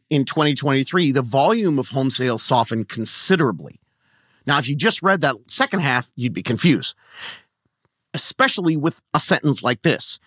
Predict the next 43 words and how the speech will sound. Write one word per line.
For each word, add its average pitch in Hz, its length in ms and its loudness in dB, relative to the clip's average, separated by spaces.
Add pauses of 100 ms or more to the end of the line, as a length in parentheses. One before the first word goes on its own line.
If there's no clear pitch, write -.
(160)
"Existing 156 540 0
home 165 260 2
sales 147 380 0
declined 127 680 0
for 123 140 -6
five 147 400 0
months 143 280 -2
in 139 60 0
a 113 60 -2
row, 139 240 2
rising 127 440 0
slightly 127 680 -2 (340)
in 139 200 2
November 135 440 2
twenty 127 320 -2
twenty-three 117 640 0 (300)
to 160 140 4
an 143 140 0
annual 151 380 4
pace 139 440 0 (260)
of 165 100 0
three 170 180 2
point 143 220 2
eight 127 140 0
two 131 140 -2
million, 123 400 0 (400)
according 139 400 2
to 123 120 -6
the 117 100 -6
nar 175 340 2
data, 107 420 -4 (200)
which 143 240 0
represents 135 680 0
a 113 300 0 (220)
<gasps> - 240 -10
seven 180 480 0
point 123 280 -6
three 165 240 2
percent 131 380 -4
drop 131 340 2
year 131 320 2
over 110 140 -4
year. 113 420 0